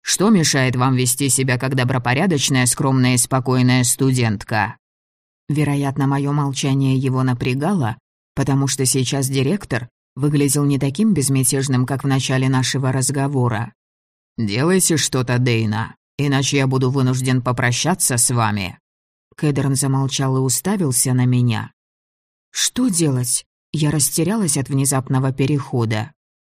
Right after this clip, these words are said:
«Что-нибудь? Вы что, хотите вылететь?» «Я не хочу. У меня ещё восемь баллов есть.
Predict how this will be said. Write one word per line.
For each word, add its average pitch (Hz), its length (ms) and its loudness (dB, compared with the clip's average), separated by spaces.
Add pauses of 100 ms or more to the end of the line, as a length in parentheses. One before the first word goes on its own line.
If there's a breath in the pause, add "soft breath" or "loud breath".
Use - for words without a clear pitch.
(380)
«Что-нибудь? 127 880 0 (240)
Вы 147 200 2
что, 110 400 -4 (140)
хотите 127 500 0
вылететь?» 139 720 0 (600)
«Я 208 280 2
не 247 100 2
хочу. 165 560 -2 (420)
У 214 80 4
меня 202 260 6
ещё 196 240 4
восемь 190 400 4
баллов 185 360 2
есть. 143 420 -2